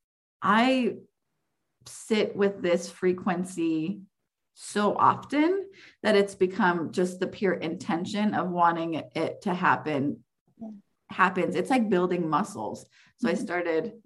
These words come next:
Speaker 1: very, it's small steps, and over time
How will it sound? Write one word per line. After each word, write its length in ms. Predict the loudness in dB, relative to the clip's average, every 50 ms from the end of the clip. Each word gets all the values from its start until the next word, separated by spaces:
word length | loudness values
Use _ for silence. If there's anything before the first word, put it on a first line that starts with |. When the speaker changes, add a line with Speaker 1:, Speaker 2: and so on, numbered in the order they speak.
| _ _ _ _ _ -10
Speaker 1:
very, 260 | -6 -2 0 0 0
it's 460 | 0 -2 -4 -8 -10 -10 -10 -16 -2
small 280 | 2 4 6 8 6 6
steps, 600 | 4 0 -6 -2 2 4 4 4 2 -2 -4 -4
and 160 | -4 -4 -2
over 300 | 0 0 2 2 2 0 -2
time 520 | -2 -2 0 2 2 2 0 -2 -4 -8